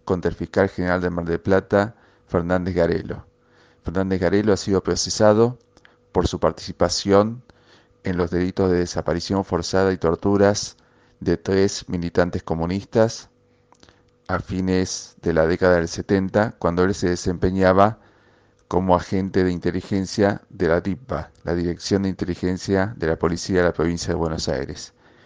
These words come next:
En ese contexto y en el marco del terrorismo de Estado,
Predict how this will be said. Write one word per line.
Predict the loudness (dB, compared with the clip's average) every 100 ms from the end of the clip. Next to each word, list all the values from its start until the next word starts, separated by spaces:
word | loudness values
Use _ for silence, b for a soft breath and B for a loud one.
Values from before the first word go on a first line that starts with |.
| b b b
En | -6 -4
ese | -4
contexto | -2 0 4 2 2 -2
y | -2
en | -4
el |
marco | -2 -2 -2
del | -2
terrorismo | -2 -2 -2 -4
de | -6
Estado, | -2 2 4 4 0